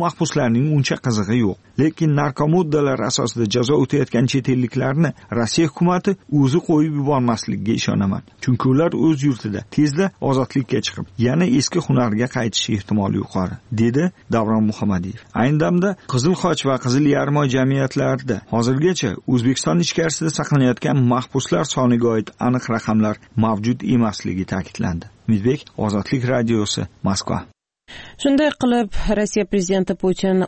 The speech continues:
Speaker 2: o'z adliya vazirligiga o'zbekistonlik mahbuslarni o'z vataniga topshirish yuzasidan kelishuv imzolash haqida buyurdi. Bunday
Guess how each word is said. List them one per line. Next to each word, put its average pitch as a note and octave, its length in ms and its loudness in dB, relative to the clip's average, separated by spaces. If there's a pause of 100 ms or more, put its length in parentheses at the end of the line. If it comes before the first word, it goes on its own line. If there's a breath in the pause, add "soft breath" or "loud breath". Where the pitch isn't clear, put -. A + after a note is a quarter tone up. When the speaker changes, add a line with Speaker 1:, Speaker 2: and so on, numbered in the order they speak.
Speaker 2:
o'z F3+ 300 0 (140)
adliya F3 500 2 (340)
vazirligiga E3 1120 2 (280)
o'zbekistonlik F#3 1700 0
mahbuslarni D#3+ 800 -2 (120)
o'z E3 220 -2
vataniga D#3 500 0 (500 loud breath)
topshirish G3+ 760 0 (180)
yuzasidan D#3+ 800 0 (140)
kelishuv D#3+ 440 0 (160)
imzolash E3 720 0
haqida D3 400 -4
buyurdi. D3 520 2 (800 loud breath)
Bunday G#3+ 680 4